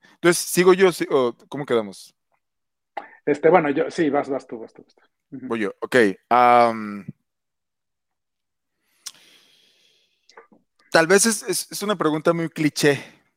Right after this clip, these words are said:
Speaker 1: pero a ver, si tú le pudieras decir al tocayito de quince años, ¿qué le dirías?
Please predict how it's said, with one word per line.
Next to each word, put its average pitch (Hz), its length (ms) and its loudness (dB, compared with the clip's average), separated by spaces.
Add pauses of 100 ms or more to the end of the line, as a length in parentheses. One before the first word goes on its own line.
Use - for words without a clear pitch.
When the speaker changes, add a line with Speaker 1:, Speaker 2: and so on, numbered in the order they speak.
(100)
Speaker 1:
pero 131 180 0
a 131 40 2
ver, 139 220 2
si 165 200 -2
tú 214 300 -6
le 240 100 4
pudieras 175 420 4
decir 147 540 2 (340)
al 139 140 0
tocayito 131 840 -2 (500)
de 123 160 -2
quince 143 600 4
años, 131 840 -2 (2000)
¿qué 156 120 -2
le 147 80 0
dirías? 120 540 -4